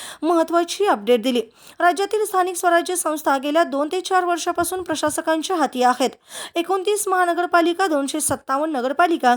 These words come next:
तसेच सव्वीस जिल्हा परिषदा आणि दोनशे एकोणनव्वद पंचायत समित्यांचा गाडा प्रशासक हाकत आहेत. सुप्रीम कोर्टाने एकतीस जानेवारी दोन हजार सव्वीस पर्यंत स्थानिक स्वराज्य संस्थांच्या निवडणुका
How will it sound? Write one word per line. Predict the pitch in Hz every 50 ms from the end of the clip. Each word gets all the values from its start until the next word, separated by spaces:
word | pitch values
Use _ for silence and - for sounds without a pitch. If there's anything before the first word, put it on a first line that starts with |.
| 247 - - - - - -
तसेच | - 381 - 427 427 403
सव्वीस | - 349 311 285 311 370 381 - - 349
जिल्हा | 269 330 294 262 269 277
परिषदा | 277 294 285 311 294 - 339 285 277
आणि | 277 - 330 320 349
दोनशे | 359 311 285 285 277 - 381
एकोणनव्वद | 381 339 - - - 330 349 359 370 349 370 381 392 381 - - - - - _
पंचायत | 320 294 294 - 339 370 381 349
समित्यांचा | - 330 302 294 - 302 285 294 - - 320
गाडा | 311 302 349 339 254 240
प्रशासक | 262 - 302 311 - 339 330 311 - 370 359 -
हाकत | 370 311 - - 240 240
आहेत. | 247 254 - 294 247 - - _ _ _ - - - -
सुप्रीम | - 381 381 - 415 427
कोर्टाने | 415 403 403 392 339 392 381 403
एकतीस | 392 330 - - 359 349 -
जानेवारी | 349 339 339 349 339 349 370
दोन | 330 359 330 311
हजार | 294 240 277 285
सव्वीस | 285 277 294 269 254 277 277 -
पर्यंत | - 320 320 339 339 349
स्थानिक | 392 370 - 339 302 269 285 269
स्वराज्य | - 320 302 302 311 320 370
संस्थांच्या | 349 - 311 269 262 - 269 262 262 - 302 285
निवडणुका | 277 262 240 269 294 320 370 311 262 240 240